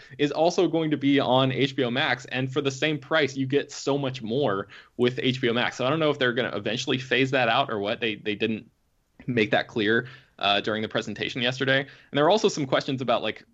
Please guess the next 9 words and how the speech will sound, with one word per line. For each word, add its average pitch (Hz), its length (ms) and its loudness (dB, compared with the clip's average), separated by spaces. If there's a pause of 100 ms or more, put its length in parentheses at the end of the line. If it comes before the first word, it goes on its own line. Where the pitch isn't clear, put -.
(300)
okay, 127 340 -2
so 123 520 0 (140)
I 131 200 2
have 156 540 -4 (240)
an 123 180 -6
H 135 240 -4
B 135 120 0
O 131 60 0
subscription. 113 840 -4